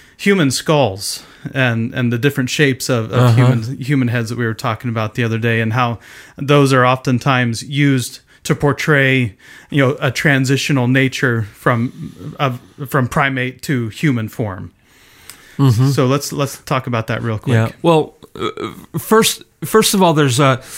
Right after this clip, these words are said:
Speaker 2: we have to realize that in every field of scholarship, this isn't, and it's not something that's evil, it's just, uh,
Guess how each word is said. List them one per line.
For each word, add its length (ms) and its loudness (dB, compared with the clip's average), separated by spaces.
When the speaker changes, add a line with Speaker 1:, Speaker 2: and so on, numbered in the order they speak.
Speaker 2:
we 160 4
have 160 2
to 100 -2
realize 580 4
that 160 -2
in 220 0
every 360 4
field 340 2
of 100 0
scholarship, 760 2
this 220 2
isn't, 380 2
and 160 2
it's 180 0
not 140 4
something 320 2
that's 240 0
evil, 500 2
it's 180 2
just, 320 0
uh, 100 -2